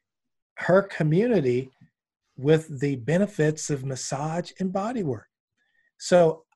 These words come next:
I think if we take it to that community to advertise, to have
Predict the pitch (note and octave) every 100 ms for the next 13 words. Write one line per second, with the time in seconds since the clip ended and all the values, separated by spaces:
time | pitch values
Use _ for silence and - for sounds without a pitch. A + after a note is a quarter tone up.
0 | _ D#3 F#3+ B3+ - F#3 F3 - D#3 -
1 | D#3+ D#3 D#3 - - A#3 A#3 D3 - -
2 | - A3+ B3+ G3+ - - C#3+ C#3 B2+ B2+
3 | B2 - B2 _ - D3+ F3+ G3 - E3+
4 | E3 E3 D#3+ - _ _ _ _ - C#3+
5 | C3 C3